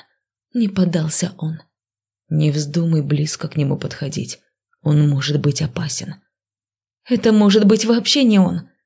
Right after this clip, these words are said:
возмутилась я почти наигранно. "Посмотрим", непонятно ответил муж. Спорить с ним себе дороже.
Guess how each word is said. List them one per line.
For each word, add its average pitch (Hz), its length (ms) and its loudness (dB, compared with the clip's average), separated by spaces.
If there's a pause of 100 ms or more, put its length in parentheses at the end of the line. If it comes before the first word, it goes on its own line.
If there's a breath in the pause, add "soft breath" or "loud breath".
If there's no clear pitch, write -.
(160)
возмутилась 196 720 4
я 175 120 2
почти 165 340 -2
наигранно. 175 680 0 (880)
"Посмотрим", - 760 -6 (720)
непонятно 180 720 0
ответил 160 500 -4
муж. 165 400 -6 (1000)
Спорить 208 560 0
с - 60 -4
ним 185 200 4
себе 175 320 2
дороже. 175 580 -2